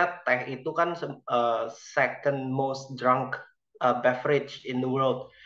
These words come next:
Minuman nomor dua paling diminum seluruh dunia. Sekarang, eh, saya coba share screen. Oke.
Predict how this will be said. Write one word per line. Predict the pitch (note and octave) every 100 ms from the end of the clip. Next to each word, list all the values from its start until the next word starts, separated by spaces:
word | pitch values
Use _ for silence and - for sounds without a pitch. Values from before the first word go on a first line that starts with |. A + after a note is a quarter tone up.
| - -
Minuman | C3+ C3+ C3+ C#3 C#3
nomor | C3 C3 C3+ B2 C#3
dua | D#3 D3 B2+
paling | A#2+ A#2+ B2 A#2 A#2+
diminum | A2+ A#2 A#2+ B2 A#2+
seluruh | A#2 G#2+ G#2
dunia. | G#2 G2+ F#2+ - -
Sekarang, | - - G#2+ A2+ A#2+ B2+ B2 A#2
eh, | G#2 G#2+ -
saya | - - A2+
coba | G#2+ G#2+
share | - G#2+ A2
screen. | - - B2 C3+ C#3+ D#3+ E3+ - _ _ _ _ _ _ _ _ _ _ _ _ _ _ _ _ _ _ _ _ _ _ _ _ _ _ _ -
Oke. | _ _ C3 B2+ C#3+ D#3+ F#3